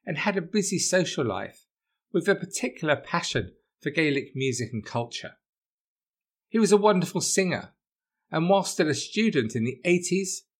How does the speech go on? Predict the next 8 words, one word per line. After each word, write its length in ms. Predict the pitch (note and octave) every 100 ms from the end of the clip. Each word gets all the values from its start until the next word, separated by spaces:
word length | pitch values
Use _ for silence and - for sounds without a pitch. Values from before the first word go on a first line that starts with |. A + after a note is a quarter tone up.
| _ _
he 140 | _ F#3
was 160 | F3+
a 60 | F3+
co-founder 880 | - - F#3 F#3 D3 C3 B2+ C3 - _ _ -
of 160 | B2 B2
Lothian 640 | C3 C3+ A#2+ B2 A#2+ A#2+ -
Gaelic 400 | G2+ G#2 G2+ -
Choir. 540 | - C3+ B2 F#2